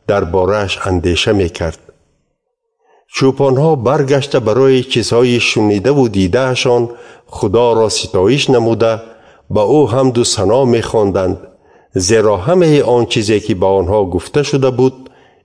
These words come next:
اجرا شد. بعد از هشت روز وقت ختنه کودک فرا رسید و او را عیسی نامیدند.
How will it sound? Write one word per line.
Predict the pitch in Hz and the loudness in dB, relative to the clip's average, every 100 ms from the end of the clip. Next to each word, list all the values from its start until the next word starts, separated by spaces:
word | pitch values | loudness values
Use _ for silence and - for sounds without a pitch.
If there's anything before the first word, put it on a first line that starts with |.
| - | -8
اجرا | 95 87 92 104 | -4 -2 0 -2
شد. | 87 92 82 - _ _ _ _ _ _ _ _ _ _ _ _ _ _ _ 104 | -2 -4 -6 -10 _ _ _ _ _ _ _ _ _ _ _ _ _ _ _ -8
بعد | 92 127 175 139 - | -4 0 0 -2 -4
از | 135 - | -2 -2
هشت | 160 190 - 131 | -2 -2 -4 0
روز | 117 147 98 - - _ _ _ - | 2 2 0 -8 -20 _ _ _ -6
وقت | 135 - - | -4 -4 -6
ختنه | - 107 - 117 123 | -4 -4 0 0 0
کودک | 120 - 104 101 117 | -2 -2 0 0 -2
فرا | - 131 135 131 | -2 0 2 2
رسید | 127 - 131 - - _ _ _ - | 0 0 -2 -4 -14 _ _ _ -4
و | 104 | -2
او | - 143 160 | 0 0 2
را | 151 139 - 110 | 2 0 -4 -4
عیسی | 104 - 127 123 | -4 -2 0 0
نامیدند. | 98 90 90 82 82 78 | 2 0 0 0 -4 -6